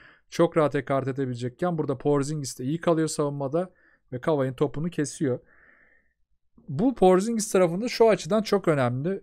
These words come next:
bu pozisyon. Özellikle kısa eşleşmelerinde kaldığında bu tarz switchlerde, e,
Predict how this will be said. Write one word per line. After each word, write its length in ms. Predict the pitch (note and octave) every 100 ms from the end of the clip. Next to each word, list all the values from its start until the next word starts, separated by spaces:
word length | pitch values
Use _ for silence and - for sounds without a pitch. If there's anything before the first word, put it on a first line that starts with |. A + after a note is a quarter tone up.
| -
bu 120 | C3
pozisyon. 500 | C3+ A#2+ A#2+ - F3
Özellikle 440 | C3+ C#3+ E3 E3
kısa 300 | - B2+ F#3
eşleşmelerinde 800 | F3 - D3 - D3 C#3+ C#3+ D3+
kaldığında 640 | - C3 C3 C3+ C#3 C3 B2
bu 100 | B2
tarz 200 | C3+ B2
switchlerde, 840 | - B2+ A#2+ - B2+ B2 A2+ G#2+ - _ _ _
e, 80 | -